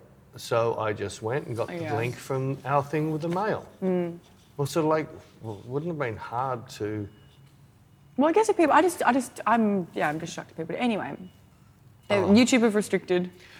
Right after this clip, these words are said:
Speaker 1: Restricted this, and this is a shoot done with Shay and I. The first half of the shoot, she was wearing a suit.
Speaker 2: Yep.
Speaker 1: And the second half of the shoot, she was wearing, like, a slip-style dress.
Speaker 2: Yeah. It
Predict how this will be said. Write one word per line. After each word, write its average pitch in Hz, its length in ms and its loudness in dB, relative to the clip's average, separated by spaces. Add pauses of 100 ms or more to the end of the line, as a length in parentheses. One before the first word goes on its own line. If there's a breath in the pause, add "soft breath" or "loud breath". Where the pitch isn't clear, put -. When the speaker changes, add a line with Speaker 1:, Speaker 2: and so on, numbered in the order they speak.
(140 loud breath)
Speaker 1:
Restricted 139 720 4
this, - 320 -4
and 147 300 2
this 185 160 2
is 233 120 -2
a 220 60 -2
shoot - 460 0 (320 loud breath)
done 135 160 2
with 123 100 0
Shay 160 260 4
and 180 120 4
I. 123 140 4
The 120 80 -2
first 151 500 4
half 147 320 4
of - 60 -16
the 139 80 -2
shoot, 135 280 -4
she - 140 -4
was 110 100 -8
wearing 113 260 -2
a 104 40 -10
suit. 254 340 -2 (540)
Speaker 2:
Yep. 349 160 -2 (160)
Speaker 1:
And 127 80 -4
the - 20 -2
second 147 300 0
half 143 320 2
of 135 40 -6
the 131 80 0
shoot, 135 300 -2
she - 140 -6
was 120 100 -6
wearing, 226 180 0
like, 165 200 0
a 135 40 -2
slip-style 113 720 -4
dress. - 560 -4 (320)
Speaker 2:
Yeah. 196 220 2
It - 180 -12